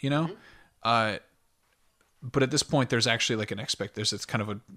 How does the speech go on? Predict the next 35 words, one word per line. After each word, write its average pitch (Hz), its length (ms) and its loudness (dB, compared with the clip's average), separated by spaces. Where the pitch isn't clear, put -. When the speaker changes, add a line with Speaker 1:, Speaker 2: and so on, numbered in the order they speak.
Speaker 1:
you 117 80 -8
know, 104 120 -8
"Oh, 123 100 -4
this 113 180 -6
is 110 120 -4
untitled 107 500 -6
number 104 160 -8
twenty." - 380 -12
And 107 100 -14
you're 107 100 -14
like, 101 120 -16
"Okay, 107 160 -12
well, 110 260 -12
so - 180 -8
you've 110 240 -12
been 107 100 -8
doing 107 240 -10
this 107 140 -8
twenty - 240 -14
times," - 440 -8
you 113 80 -10
know? 98 200 -10
Like, 120 160 -12
it's, - 180 -6
it's - 180 -10
also 110 200 -6
like, 113 120 -10
"Okay, - 440 -8
so - 160 -6
you - 20 -4
don't 107 140 -8
have 110 160 -6
anything 113 240 -10
to - 60 -10
say. - 280 -4